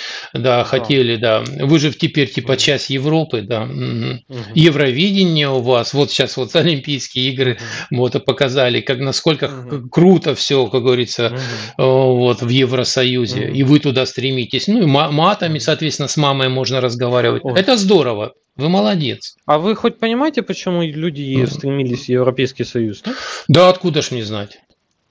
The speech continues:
Speaker 2: Нет, не
Speaker 1: Нет, не
Speaker 2: понимаете?
Speaker 1: а почему?
Speaker 2: А я вам объясню, потому что в две тысячи, э, в период с две тысячи четырнадцатого года, э, Европейский Союз очень активно вливал деньги в аграрные страны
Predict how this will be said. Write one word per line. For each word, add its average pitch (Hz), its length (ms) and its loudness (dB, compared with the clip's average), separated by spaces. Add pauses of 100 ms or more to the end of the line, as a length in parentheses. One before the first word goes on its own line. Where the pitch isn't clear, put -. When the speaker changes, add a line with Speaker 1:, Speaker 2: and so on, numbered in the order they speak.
(720)
Speaker 2:
Нет, 277 440 -4
не 139 120 -4
Speaker 1:
Нет, 135 360 4
не 147 80 -2
Speaker 2:
понимаете? 190 380 4
Speaker 1:
а - 0 -
почему? 196 480 0 (1300)
Speaker 2:
А 127 80 4
я 220 140 6
вам 320 240 4
объясню, 254 460 -2
потому 190 300 -2
что 180 160 -2
в 160 60 -4
две 190 140 -2
тысячи, 180 300 -4
э, 151 120 2
в 143 360 2
период 175 340 2
с - 40 -8
две 156 100 -4
тысячи 165 260 -4
четырнадцатого 170 720 0
года, 247 280 2
э, 139 760 4
Европейский 170 520 -4
Союз 240 380 -4
очень 165 320 -4
активно 175 380 -2
вливал 156 360 0
деньги 143 340 -2
в 113 100 -2
аграрные 123 480 0
страны 110 500 -4